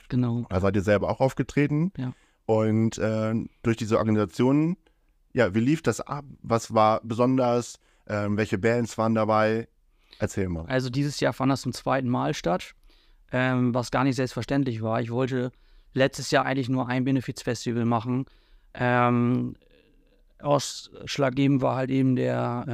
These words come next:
Speaker 1: äh, Krieg zwischen Ukraine und Russland. Und da hab ich gedacht, das kann ich angehen. Und Kiew ist gar nicht mal so weit weg. Da hab ich gedacht, da muss man irgendwas machen.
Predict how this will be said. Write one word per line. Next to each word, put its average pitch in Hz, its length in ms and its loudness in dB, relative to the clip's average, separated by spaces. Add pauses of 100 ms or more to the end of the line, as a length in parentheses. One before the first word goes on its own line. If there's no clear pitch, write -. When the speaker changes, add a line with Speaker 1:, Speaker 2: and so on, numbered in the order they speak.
(120)
Speaker 1:
äh, 110 40 -4
Krieg - 340 -6
zwischen 127 300 -2
Ukraine 123 400 0
und 117 100 -2
Russland. 147 480 -2 (540)
Und 127 100 2
da 131 60 4
hab 131 60 2
ich 123 80 -4
gedacht, 123 160 -2
das 113 100 -2
kann 123 160 2
ich 117 140 -2
angehen. 123 380 2
Und 113 120 -2
Kiew 131 360 -2 (440)
ist - 160 -4
gar 143 140 0
nicht 127 100 0
mal 135 140 2
so 127 100 0
weit 120 180 0
weg. 139 280 -2 (460)
Da 135 80 0
hab 131 60 4
ich 135 100 0
gedacht, 135 200 0
da 127 60 2
muss 135 160 0
man 131 120 0
irgendwas 127 280 -2
machen. 165 500 -2